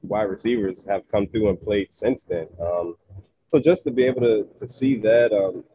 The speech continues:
I knew it would one day come, but I just didn't know when. And, um,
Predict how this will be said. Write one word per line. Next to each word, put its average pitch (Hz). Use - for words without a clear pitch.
I 113
knew 139
it 127
would 110
one 113
day 123
come, 120
but 104
I 101
just 101
didn't 110
know 104
when. 107
And, 92
um, 87